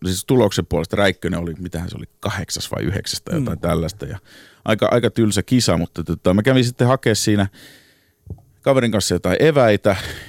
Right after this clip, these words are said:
Speaker 1: ja tota, to-, tosi pitkä jono sinne jonnekin sämpylä-, sämpyläkojulle. Ja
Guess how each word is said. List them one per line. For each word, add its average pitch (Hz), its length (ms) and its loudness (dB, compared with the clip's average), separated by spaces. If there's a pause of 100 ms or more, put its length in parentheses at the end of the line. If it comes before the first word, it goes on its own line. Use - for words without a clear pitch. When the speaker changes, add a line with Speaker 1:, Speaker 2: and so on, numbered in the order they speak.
(120)
Speaker 1:
ja 110 100 0
tota, 92 380 0 (360)
to-, - 200 -2
tosi 117 200 2
pitkä 101 320 0
jono 104 280 4
sinne 87 260 0
jonnekin 82 280 -4
sämpylä-, 92 500 -2 (160)
sämpyläkojulle. 82 840 0
Ja 80 120 -8